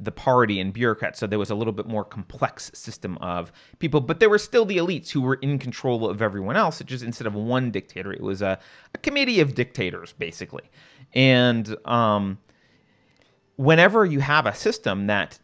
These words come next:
decides that individual rights don't matter, that individuals don't matter, but is based on collectivism philosophically, which communism and socialism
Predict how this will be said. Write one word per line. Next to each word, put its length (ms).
decides 600
that 180
individual 640
rights 240
don't 220
matter, 280
that 120
individuals 600
don't 200
matter, 320
but 140
is 100
based 400
on 220
collectivism 680
philosophically, 760
which 260
communism 480
and 200
socialism 500